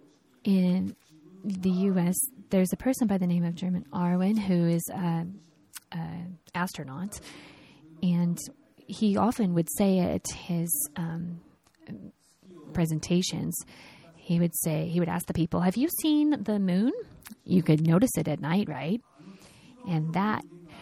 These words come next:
is, the moon is a one that I have walked on along with others as well. And everybody's just like, "Wow, that's amazing.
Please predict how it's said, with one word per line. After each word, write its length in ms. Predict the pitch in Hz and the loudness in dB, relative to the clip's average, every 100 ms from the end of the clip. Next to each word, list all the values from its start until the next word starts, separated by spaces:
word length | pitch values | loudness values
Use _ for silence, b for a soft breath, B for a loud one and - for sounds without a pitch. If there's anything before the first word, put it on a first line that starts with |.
| B B B - | B B B -2
is, 180 | 196 185 170 170 - | 2 2 2 -8 0
the 120 | 180 | 4
moon 560 | 185 247 240 214 214 - - | 6 8 8 6 4 0 -4
is 380 | 196 180 175 - - 196 185 - | 4 6 6 2 -10 -10 -10 0
a 100 | 190 | 0
one 460 | 180 220 190 180 185 | 2 4 4 4 4
that 240 | 175 170 - - | 4 2 -4 -6
I 220 | 220 226 | -2 2
have 160 | 196 175 | 2 0
walked 320 | 190 226 - | -4 -2 -2
on 120 | 165 | 0
along 260 | 175 170 170 | 2 2 2
with 120 | 180 | 0
others 300 | 180 170 165 175 | 0 0 0 0
as 100 | 170 | -2
well. 380 | 214 226 175 170 165 - - B B B - | 0 2 2 0 -6 -18 -20 B B B -2
And 80 | |
everybody's 400 | 170 175 175 165 | 2 2 2 0
just 180 | 180 - | -2 -2
like, 180 | - - | -4 -4
"Wow, 500 | - - 92 185 - | -2 0 0 0 -2
that's 160 | 180 - | -4 -2
amazing. 560 | 180 180 170 165 180 | 0 2 0 -4 -6